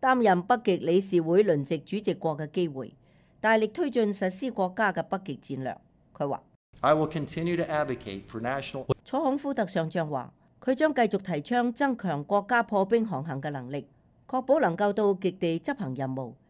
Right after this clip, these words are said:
Speaker 1: 其次，楚孔夫特上將繼續支持同提倡美國加入聯合國海洋法公約。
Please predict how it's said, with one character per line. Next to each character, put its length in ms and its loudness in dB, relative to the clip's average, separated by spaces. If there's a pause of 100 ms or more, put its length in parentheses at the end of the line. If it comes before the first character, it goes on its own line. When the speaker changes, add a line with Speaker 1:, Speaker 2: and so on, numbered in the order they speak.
(160)
Speaker 1:
其 160 -4
次， 320 -6 (380)
楚 120 0
孔 180 4
夫 140 -2
特 140 2
上 240 0
將 280 4
繼 80 0
續 240 2
支 200 -2
持 300 -4
同 260 -4
提 200 -2
倡 300 4
美 160 4
國 240 2
加 140 2
入 180 4
聯 180 -2
合 80 0
國 300 4
海 180 2
洋 240 2
法 220 2
公 220 -2
約。 220 -2